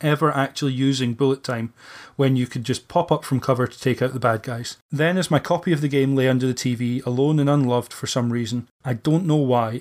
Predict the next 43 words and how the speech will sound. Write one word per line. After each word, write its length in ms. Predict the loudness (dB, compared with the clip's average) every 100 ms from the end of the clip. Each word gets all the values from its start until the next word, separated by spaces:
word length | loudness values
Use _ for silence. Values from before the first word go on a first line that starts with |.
| -6
I 60 | -2
got 160 | 0
an 100 | 0 0
urge 260 | 0 0
to 100 | -2
give 140 | -2 0
it 60 |
another 260 | 0 0 -2
try. 320 | -4 -6 -6 -14 _ -6
I 60 |
picked 280 | -2 -2 0
up 140 | -2
from 140 | 0 2
where 160 | 2
I 40 | 2
left 280 | 2 0 -4
off, 260 | -6 -10 -8
stuck 360 | -2 -2 0
with 160 | 0 0
it, 140 | 0
and 100 | 0
was 140 | -2 -2
ultimately 440 | -2 0 -2 0 2
rewarded 520 | 2 2 0 0 -4
with 180 | -6 -4
one 100 | -4
of 60 |
my 120 | -4 -6
favourite 440 | -2 0 0 -4
third-person 640 | -2 -2 0 -4 -2 -4
shooters 360 | -4 -4 -4 -4
in 100 | -6
the, 140 | -6
of 80 | -4
the 80 | -2
last 240 | -2 -2
generation. 540 | -4 -4 -6 -8 -12 -14 _ _ -20 -20 _ -10
Sure, 360 | -4 0 0 -2
it 120 | -4
had 180 | -2 -2
a 40 |
few 220 | -2 0
niggles, 400 | 2 0 -4 -10